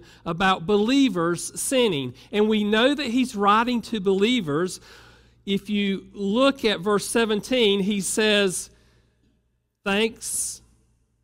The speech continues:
that though you were slaves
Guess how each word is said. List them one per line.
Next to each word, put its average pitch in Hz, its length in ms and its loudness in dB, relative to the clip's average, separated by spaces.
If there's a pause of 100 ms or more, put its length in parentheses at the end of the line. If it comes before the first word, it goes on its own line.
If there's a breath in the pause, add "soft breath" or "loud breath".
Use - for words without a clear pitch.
(920)
that 165 380 -4
though 233 240 4
you 208 340 0
were 170 240 2
slaves 147 920 -8